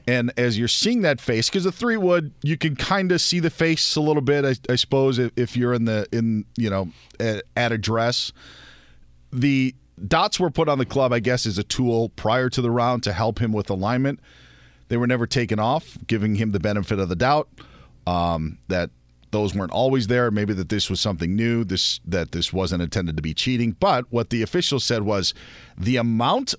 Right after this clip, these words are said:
of whiteout that, that was, this was from Todd Lewis of the Golf Channel, was too much for what the rules official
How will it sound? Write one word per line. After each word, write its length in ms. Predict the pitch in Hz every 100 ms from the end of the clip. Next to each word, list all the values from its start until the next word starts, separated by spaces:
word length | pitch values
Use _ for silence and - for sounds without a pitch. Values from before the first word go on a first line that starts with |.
| 135
of 140 | 113
whiteout 920 | 98 110 113 95 78 73 78 - - - _ _ -
that, 200 | 117 -
that 180 | 120 - - -
was, 600 | 117 117 110 101 - -
this 180 | 123 131
was 140 | 131
from 140 | 117 98
Todd 300 | - 120 104
Lewis 220 | 107 -
of 80 | 80
the 60 |
Golf 280 | 80 110 110
Channel, 520 | - 92 85 82 82 - - - -
was 240 | 107 110 -
too 240 | - 185
much 320 | 165 143 -
for 160 | - 120
what 220 | 107 107
the 80 | 107
rules 340 | 104 113 107
official 640 | 98 - 101 - 90 82